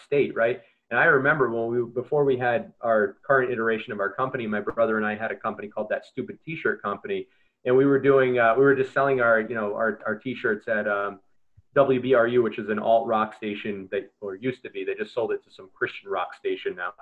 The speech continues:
But anyway, um, we would, we would be selling our shirts at these things, and I remember this is, like, back in two thousand and nine, where, like, you had the gigantic Gansett clam, like, m-,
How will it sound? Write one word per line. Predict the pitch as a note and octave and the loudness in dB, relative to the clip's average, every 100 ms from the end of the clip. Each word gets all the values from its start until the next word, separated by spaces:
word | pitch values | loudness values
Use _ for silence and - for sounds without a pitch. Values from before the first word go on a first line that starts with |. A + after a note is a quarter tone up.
| - _ | -20 _
But | C#3+ | 2
anyway, | F3 B2 G#2 - | 4 4 2 2
um, | B2 A2+ | 0 0
we | C3+ | 0
would, | D#3+ D#3+ | 0 2
we | F3 | 2
would | D3 | 2
be | C#3+ | 0
selling | D#3 C3 | 0 0
our | G#2+ | 0
shirts | F#3 G3+ - | 0 0 -2
at | |
these | - G#2+ | -12 -12
things, | A#2 G#2+ | -10 -6
and | A2+ | -2
I | |
remember | A#2 C#3+ F3 C#3 | -2 0 -2 -4
this | C3+ | -8
is, | C#3+ | -6
like, | D#3+ D3 | -6 -4
back | C#3+ C#3+ | -8 -8
in | A#2 | -10
two | C#3+ | -4
thousand | C3+ C3 A#2+ | -2 -2 -4
and | G#2+ | -6
nine, | A2 A#2+ A2+ G2 _ _ _ - | -2 -2 -4 -8 _ _ _ 0
where, | B2 A#2+ | 4 4
like, | A2+ | 2
you | B2 | 0
had | B2+ B2 | -4 -4
the | |
gigantic | A#2+ A#2+ A2+ B2+ C3+ C3+ _ _ - | 0 -2 0 -2 0 -2 _ _ -8
Gansett | B2 B2 C3 - | -6 -4 -4 -6
clam, | - B2+ A2+ A#2 B2 B2 | -8 -6 -2 -4 -6 -4
like, | A#2+ A2 - | -4 -4 -8
m-, | A2 | -10